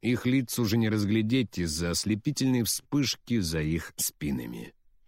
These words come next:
Отец опускает крышку, мальчик погружается во тьму. А через секунду раздается взрыв.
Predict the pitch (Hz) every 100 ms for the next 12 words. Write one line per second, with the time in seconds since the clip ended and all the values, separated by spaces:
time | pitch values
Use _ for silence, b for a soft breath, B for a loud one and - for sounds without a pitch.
0 | _ - 98 - 107 87 - - 87 92
1 | - 85 80 71 - 143 139 - - 131
2 | 113 90 90 101 95 110 107 92 78 80
3 | 69 76 76 71 - 73 71 - 76 71
4 | - 65 64 - _ _ b b b 143
5 | - 170 151 - 156 180 190 170 170 120
6 | 113 87 90 92 85 - 92 82 76 71
7 | 65 - -